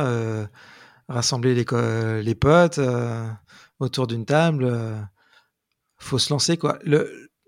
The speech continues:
le gros intérêt, dans, je, je trouve super bien dans le jeu de rôle, peut-être par rapport à certaines appréhensions, c'est que si vous avez envie de vous, vous lancer comme, euh, meneuse ou meneur de jeu, le mieux, c'est de faire ça avec vos amis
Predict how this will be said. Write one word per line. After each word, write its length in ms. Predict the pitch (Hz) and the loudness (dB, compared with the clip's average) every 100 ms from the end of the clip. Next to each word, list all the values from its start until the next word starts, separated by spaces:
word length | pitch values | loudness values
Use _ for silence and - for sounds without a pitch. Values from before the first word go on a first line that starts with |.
| _ _ - - _ _ | _ _ -20 -20 _ _
le 160 | 147 135 | 2 4
gros 240 | 165 175 | 6 4
intérêt, 380 | 175 170 156 180 | 2 4 4 4
dans, 180 | 143 127 | 2 0
je, 160 | - | -2
je 80 | - | -4
trouve 180 | - 147 | -6 -6
super 380 | - 160 160 143 | -4 -2 0 2
bien 140 | 151 | 0
dans 80 | 156 | -2
le 60 | |
jeu 120 | 120 127 | 0 0
de 60 | |
rôle, 180 | 123 160 | 2 0
peut-être 300 | 135 123 - | -2 -6 -6
par 100 | 120 | -6
rapport 320 | 117 139 139 | -4 -4 -2
à 100 | 113 | -2
certaines 380 | 104 120 123 120 | -6 -8 -8 -6
appréhensions, 560 | 120 - 127 - 143 151 - - - - | -8 -6 -8 -6 -8 -12 -20 -20 -20 -18
c'est 260 | - - 135 | -8 -2 -2
que 380 | 135 139 135 - _ _ _ _ - | 2 0 0 -4 _ _ _ _ -10
si 640 | - - 185 185 196 - _ - | -6 -4 -2 -2 -2 -6 _ -4
vous 140 | 123 | 4
avez 100 | 139 | 6
envie 180 | 139 156 | 6 2
de 60 | |
vous, 140 | 143 127 | 0 -4
vous 280 | 127 117 123 | -4 -4 -2
lancer 300 | 131 - 147 | 0 0 0
comme, 240 | 135 120 | -2 -2
euh, 460 | 120 120 117 117 113 | -4 -2 -4 -6 -6
meneuse 360 | 123 131 127 | -2 0 0
ou 40 | 120 | -2
meneur 300 | 120 131 123 | -2 -2 0
de 100 | 120 | -2
jeu, 260 | 110 131 - _ _ _ _ _ _ _ _ - - - - - | -2 -6 -10 _ _ _ _ _ _ _ _ -20 -20 -20 -14 -2
le 160 | 131 | 0
mieux, 220 | 135 151 | 2 0
c'est 120 | 165 135 | 0 -2
de 60 | |
faire 160 | 143 127 | -4 0
ça 140 | 156 | 2
avec 160 | 139 123 | 2 0
vos 220 | 123 120 | 0 2
amis 380 | 127 135 160 | 2 2 -2